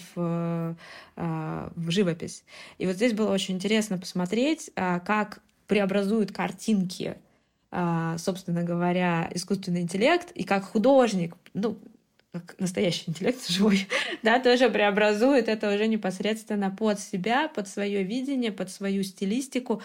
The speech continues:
в живописную историю, да, и, собственно, это была идея создания эскизов с помощью искусственного интеллекта, которые дальше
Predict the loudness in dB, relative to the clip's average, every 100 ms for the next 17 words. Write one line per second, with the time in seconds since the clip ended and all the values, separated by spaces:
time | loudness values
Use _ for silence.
0 | -14 -6 -2 0 0 0 -2 -2 -4 -4
1 | -2 -2 -2 -4 -2 0 -2 -4 -8 -8
2 | -8 -6 -4 0 0 2 2 0 0 -4
3 | -2 0 0 0 -2 -6 -12 -14 -8 -2
4 | 0 0 -4 -4 -4 -6 -8 -10 -10 -10
5 | -10 -8 -6 -4 -4 -2 -4 -4 -10 -6
6 | -6 -4 -2 -4 -4 -4 -4